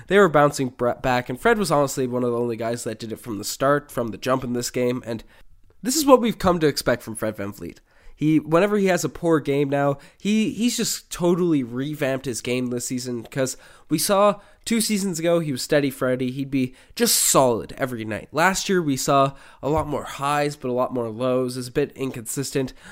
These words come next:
But this year, the steady Freddy has come back with, with a higher elevated performance. His, his ability on the court has been taken to another level, and he's starting to play at that level consistently. And now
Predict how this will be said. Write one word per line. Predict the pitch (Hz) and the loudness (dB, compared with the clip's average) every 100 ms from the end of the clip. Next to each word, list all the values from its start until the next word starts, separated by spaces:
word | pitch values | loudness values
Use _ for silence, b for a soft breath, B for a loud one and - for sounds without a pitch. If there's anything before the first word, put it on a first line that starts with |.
| B | B
But | - 151 | 2 6
this | 202 240 | 6 4
year, | 226 214 | 2 2
the | 156 | 0
steady | 143 - 220 220 | -2 0 2 2
Freddy | 208 - 185 160 143 | -2 2 2 2 0
has | 127 | -4
come | - 165 135 | -4 -6 -2
back | 123 123 127 - b b - - | 0 0 -2 -14 b b -18 -14
with, | - 151 170 170 - - | -4 2 2 0 -16 -4
with | 151 156 | -2 0
a | - | -2
higher | 123 170 156 151 | -4 0 2 2
elevated | 143 139 131 127 123 | 2 0 0 -2 -4
performance. | - - 120 92 - - b b b | -8 -4 -4 -4 -10 -12 b b b
His, | 143 139 | -2 0
his | 135 135 | 0 0
ability | 139 147 139 | 2 2 4
on | 127 | 2
the | 120 | 0
court | - 135 127 | -2 2 2
has | 123 120 120 | 2 -4 0
been | 123 117 B B B | 0 0 B B B
taken | - 196 180 | 2 2 4
to | 175 | 2
another | 160 139 | 2 2
level, | 139 131 | 0 0
and | 131 | -2
he's | 131 | -2
starting | - 196 | 0 0
to | 190 | 0
play | - 160 | 0 0
at | 139 | 2
that | 139 127 127 | 2 0 0
level | 123 113 | -4 -6
consistently. | - 104 - 131 - - 98 | -10 -8 -6 -4 -8 -12 -10
And | 123 131 | -2 2
now | 147 143 | 4 2